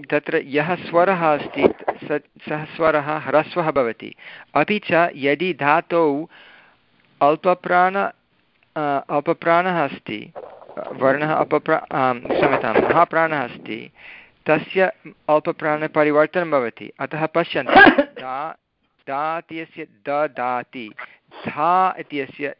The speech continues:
दधाति। तर्हि प्रथमभागस्य नाम धा धा,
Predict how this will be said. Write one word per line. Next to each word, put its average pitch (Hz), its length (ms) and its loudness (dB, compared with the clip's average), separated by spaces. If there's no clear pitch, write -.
दधाति। 131 1040 -2
तर्हि 156 320 -2
प्रथमभागस्य 160 920 0
नाम 131 180 -6
धा 151 480 2
धा, 131 500 -2